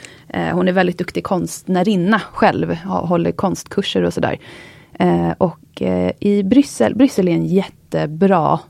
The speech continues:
stad för arkitektur, för konst, för smycken, eh, för inspiration, liksom.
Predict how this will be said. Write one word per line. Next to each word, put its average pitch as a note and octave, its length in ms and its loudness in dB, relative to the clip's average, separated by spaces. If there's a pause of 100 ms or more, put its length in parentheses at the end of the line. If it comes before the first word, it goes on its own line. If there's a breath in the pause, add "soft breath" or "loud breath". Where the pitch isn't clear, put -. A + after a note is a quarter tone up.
stad F3 520 0
för - 120 -4
arkitektur, F3+ 760 4
för E3+ 140 -4
konst, G3+ 380 -2
för - 80 -10
smycken, F3+ 720 0 (420 loud breath)
eh, E3 220 0
för F3+ 120 0
inspiration, F#3 680 2
liksom. - 420 -6